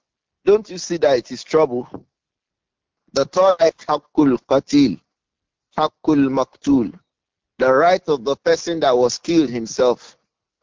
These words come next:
That one too is remaining. On the day of Qiyamah, there are ahadith. This man will carry his bleeding head on his hand,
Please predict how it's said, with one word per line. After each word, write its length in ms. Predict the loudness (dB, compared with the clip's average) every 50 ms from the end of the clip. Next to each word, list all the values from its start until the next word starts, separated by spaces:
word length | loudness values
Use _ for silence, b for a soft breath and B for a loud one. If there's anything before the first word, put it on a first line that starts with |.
| _ _ _ _ _ -2
That 240 | 0 0 0 0 -2
one 260 | -2 0 0 -2 -4
too 160 | -2 0 0
is 240 | 0 0 -2 -4 -4
remaining. 580 | -2 -2 0 2 2 0 0 0 -2 -6 -8 _ _ _ _ _ _ _ _ _ _ _ _ -4
On 180 | -2 0 0
the 240 | 0 0 0 -2 -4 _ _ _ _ _ _ _ _ _ _ _ _ _ _ _ _ -6
day 200 | -2 0 0 2
of 180 | 0 -2 -4 _
Qiyamah, 600 | -6 -2 0 0 0 0 0 0 -2 -2 -2 0
there 240 | -2 -2 0 0 -2
are 220 | -2 -4 -4 -6
ahadith. 720 | -6 -4 -2 -2 0 0 -2 -4 -6 -6 -10 -20 -20 -20 _ _ _ _ _ _
This 280 | -4 -4 -4 -4 -4 -2
man 260 | 0 0 2 2 2
will 140 | 2 0 -2
carry 380 | -2 -2 0 0 2 2 0 2
his 200 | 0 -2 -2 -4
bleeding 540 | -8 -6 -4 -4 -4 -4 -6 -6 -6 -6 -6
head 340 | -2 2 4 4 4 2
on 200 | 0 -4 -6 -6
his 260 | -6 -6 -6 -6 -8 -8
hand, 480 | -6 -4 -4 -4 -6 -10 -16 -20 _